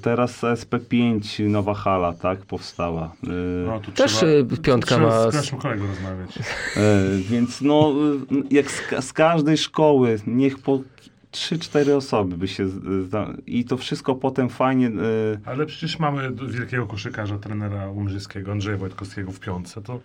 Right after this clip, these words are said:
Speaker 2: to za problem, żeby
Speaker 1: No, ale, e,
Speaker 2: z trenerem
Speaker 1: ak-,
Speaker 2: rozmawiać.
Speaker 1: akurat, e, te,
Speaker 2: Że on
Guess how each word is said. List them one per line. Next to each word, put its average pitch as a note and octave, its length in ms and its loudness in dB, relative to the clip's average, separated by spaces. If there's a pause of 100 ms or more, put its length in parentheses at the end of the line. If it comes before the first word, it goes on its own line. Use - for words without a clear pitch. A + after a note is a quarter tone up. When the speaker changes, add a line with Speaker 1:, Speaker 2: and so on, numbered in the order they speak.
(320)
Speaker 2:
to A#2+ 120 -6
za B2 100 0
problem, A2+ 380 -2
żeby D3 180 2
Speaker 1:
No, D3 100 4
ale, C#3+ 200 6 (160)
e, C3+ 40 4
Speaker 2:
z C3 120 4
trenerem C#3+ 400 6
Speaker 1:
ak-, B2 120 0
Speaker 2:
rozmawiać. A#2 400 2
Speaker 1:
akurat, B2+ 480 6
e, C3 360 6
te, A#2 340 4
Speaker 2:
Że A2+ 100 8
on A2+ 80 10